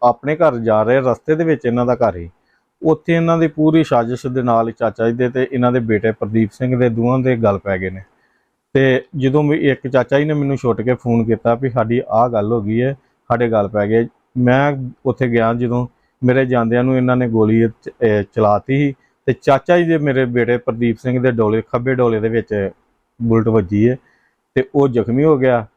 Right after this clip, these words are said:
ਚਲੋ ਉਹਨੂੰ ਅਸੀਂ ਕਿ-, ਆਪਣੀ ਸੇਫਟੀ ਲਈ ਉਹਨੂੰ ਚੁੱਕਿਆ ਤੇ ਹਸਪਤਾਲ ਲੈ ਗਏ ਹਾਂ। ਉਦੋਂ ਮਗਰੋਂ ਇਹਨਾਂ ਨੇ ਆਪਣੇ ਪਿਸਟਲ, ਮੋਹਨ ਸਿੰਘ ਦੇ ਪਿਸਟਲ ਦੇ ਨਾਲ ਆਪਣੇ ਗੇਟ ਦੇ ਵਿੱਚ ਗੋਲੀਆਂ ਮਾਰੀਆਂ ਨੇ। ਉੱਥੇ ਬ-, ਜੋ ਵੀ ਬੁਲਟ ਸੁੱਟੀਆਂ ਇਹਨਾਂ ਦੀਆਂ ਆਪਣੀਆਂ ਨੇ।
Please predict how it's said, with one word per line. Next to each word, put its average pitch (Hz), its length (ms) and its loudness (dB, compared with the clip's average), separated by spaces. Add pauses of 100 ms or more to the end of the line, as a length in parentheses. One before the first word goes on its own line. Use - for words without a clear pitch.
(300)
ਚਲੋ 139 280 4
ਉਹਨੂੰ 139 320 2
ਅਸੀਂ 135 240 2 (480)
ਕਿ-, - 180 -4
ਆਪਣੀ 131 440 -2 (420)
ਸੇਫਟੀ 131 420 0
ਲਈ 135 140 2
ਉਹਨੂੰ 131 180 2
ਚੁੱਕਿਆ 135 460 0 (100)
ਤੇ 120 120 0
ਹਸਪਤਾਲ 117 440 0
ਲੈ 123 140 2
ਗਏ 123 100 -2
ਹਾਂ। 113 140 -2 (380)
ਉਦੋਂ 143 240 0
ਮਗਰੋਂ 147 340 0
ਇਹਨਾਂ 151 220 0
ਨੇ 151 100 0 (160)
ਆਪਣੇ 160 360 0
ਪਿਸਟਲ, 135 360 -2
ਮੋਹਨ 135 280 2
ਸਿੰਘ 165 240 -4
ਦੇ 156 80 0
ਪਿਸਟਲ 127 380 -2
ਦੇ 131 100 0
ਨਾਲ 113 280 2 (160)
ਆਪਣੇ 147 340 0
ਗੇਟ 123 280 0
ਦੇ 143 120 2
ਵਿੱਚ 160 220 -2
ਗੋਲੀਆਂ 127 360 2
ਮਾਰੀਆਂ 127 400 0
ਨੇ। 123 120 -8 (380)
ਉੱਥੇ 139 200 0
ਬ-, 135 220 0
ਜੋ 135 220 4
ਵੀ 156 60 2
ਬੁਲਟ 131 260 0
ਸੁੱਟੀਆਂ 131 440 -4
ਇਹਨਾਂ 135 260 0
ਦੀਆਂ 143 220 2
ਆਪਣੀਆਂ 104 460 -2
ਨੇ। 90 120 -8